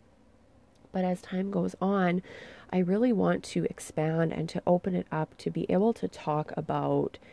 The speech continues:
anything and everything in terms of energy, in terms of quantum, alignment, higher self. So I really feel that the aligned living title that this podcast now has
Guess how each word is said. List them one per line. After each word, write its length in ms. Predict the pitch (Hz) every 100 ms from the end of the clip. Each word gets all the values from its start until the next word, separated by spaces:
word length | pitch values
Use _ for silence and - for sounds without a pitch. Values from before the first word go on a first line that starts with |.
| - - -
anything 420 | 170 175 - 156
and 100 | 151
everything 640 | - 151 - 165 - - - - - -
in 160 | - 160
terms 380 | - 151 156 160
of 140 | 165
energy, 600 | - 214 226 180 165 156
in 140 | 160 165
terms 360 | - 170 165
of 160 | 175 170
quantum, 760 | - 202 208 202 180 160 160 160
alignment, 680 | 175 170 196 202 196 185 160
higher 440 | - - 185 185 180
self. 520 | - - 185 185 - - - - - -
So 640 | - - 185 185 185 175 - _ _ _ _ _ _ _ - -
I 80 |
really 360 | 190 185 208 220
feel 720 | - - 180 180 170 165 165 -
that 680 | 160 156 151 151 156 - - - - -
the 120 | 175
aligned 560 | - 160 170 175 170 170
living 380 | 185 226 226 185
title 680 | - 170 165 170 160 170 -
that 220 | 160 156
this 180 | 175 165
podcast 640 | - 165 165 160 165 -
now 160 | 170 170
has 680 | - 202 196 175 156 170